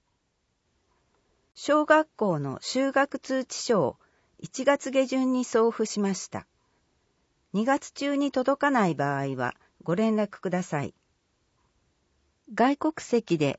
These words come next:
市内の小学校へ入学を希望する方で、手続きを済ませていない場合は、本庁舎教育文化部総務課で手続きをしてください。お問い合わせ先は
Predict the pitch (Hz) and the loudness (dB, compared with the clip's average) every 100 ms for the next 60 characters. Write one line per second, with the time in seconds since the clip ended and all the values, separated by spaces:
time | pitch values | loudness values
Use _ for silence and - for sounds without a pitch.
0 | _ - - 320 311 254 170 160 226 226 | _ -4 4 6 6 6 4 4 2 6
1 | 247 254 - 175 156 139 139 - 180 240 | 4 2 0 2 2 2 -2 0 2 4
2 | 247 254 247 240 240 214 220 226 - 240 | 4 2 4 4 4 2 6 6 4 0
3 | 226 220 208 202 160 135 - _ _ _ | 2 2 2 2 2 -4 -10 _ _ _
4 | - 220 285 294 - 196 160 - 170 262 | -2 -2 -2 -2 4 6 6 6 4 4
5 | - 208 165 156 180 185 180 175 180 175 | 4 2 2 4 4 4 6 6 6 4
6 | 170 170 170 _ _ _ _ - 277 285 | 4 2 0 _ _ _ _ 0 4 4
7 | - 285 233 - 147 - _ - 262 262 | 2 0 2 2 0 -2 _ 2 4 4
8 | 254 262 233 240 233 226 160 139 - 226 | 2 0 2 2 2 2 2 -2 0 4
9 | 233 233 226 214 196 - - 175 - 240 | 6 6 4 2 2 -2 -4 -4 -2 -6
10 | 233 175 151 143 - 135 143 135 - 123 | 0 2 2 0 -6 -6 -4 -6 -4 -4
11 | - _ _ _ _ _ _ _ _ _ | -6 _ _ _ _ _ _ _ _ _
12 | _ _ _ _ _ _ _ _ _ _ | _ _ _ _ _ _ _ _ _ _
13 | _ _ _ _ _ 185 - 269 277 262 | _ _ _ _ _ -8 0 2 4 4
14 | 262 - 247 247 - 233 220 | 4 2 0 -2 0 0 2